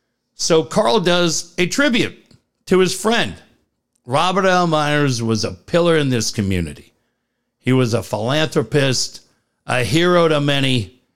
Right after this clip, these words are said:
and a best friend and a brother to me. May he rest in peace.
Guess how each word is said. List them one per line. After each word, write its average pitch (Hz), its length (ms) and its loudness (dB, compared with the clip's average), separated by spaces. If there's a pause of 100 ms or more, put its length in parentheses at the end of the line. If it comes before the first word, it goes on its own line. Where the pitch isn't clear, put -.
(300)
and 135 160 0
a 120 60 0
best 170 360 -2
friend 147 300 0
and 131 120 2
a 120 60 2
brother 117 460 0
to 104 120 0
me. 78 280 -8 (960)
May 131 160 0
he 135 180 2
rest 135 380 0
in 101 140 -2
peace. - 560 -6